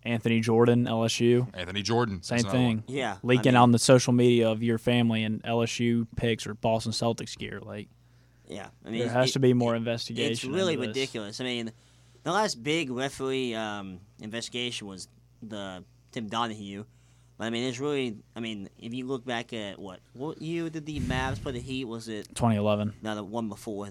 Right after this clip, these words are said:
Speaker 3: with just D Wade.
Speaker 1: Two thousand six.
Speaker 3: Yeah. I mean, if you look at those stats, I mean, D Wade shot more free throws than the whole Mavs team.
Speaker 1: I mean, like,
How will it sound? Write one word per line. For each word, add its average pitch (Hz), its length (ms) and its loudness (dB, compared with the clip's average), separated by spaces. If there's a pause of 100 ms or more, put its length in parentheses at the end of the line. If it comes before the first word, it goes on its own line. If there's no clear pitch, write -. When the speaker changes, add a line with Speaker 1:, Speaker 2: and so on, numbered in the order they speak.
(140)
Speaker 3:
with 110 160 -10
just 110 240 -10
D 104 60 -10
Wade. 92 60 -8
Speaker 1:
Two 123 80 2
thousand 107 120 0
six. 107 380 -2
Speaker 3:
Yeah. 92 160 -6 (360)
I 131 40 -4
mean, 143 100 2
if 151 60 0
you 208 100 4
look 185 160 2
at 131 80 -4
those 147 240 -4
stats, 160 240 -2
I 156 60 -2
mean, 127 80 -4
D 190 160 -2
Wade 190 200 0
shot 160 220 0
more 151 140 -2
free 165 240 -2
throws 139 300 -2
than 120 40 -6
the 113 80 -4
whole 135 160 0
Mavs 120 420 0
team. 95 360 -6 (1200)
Speaker 1:
I 143 140 -4
mean, 160 140 2
like, 120 260 2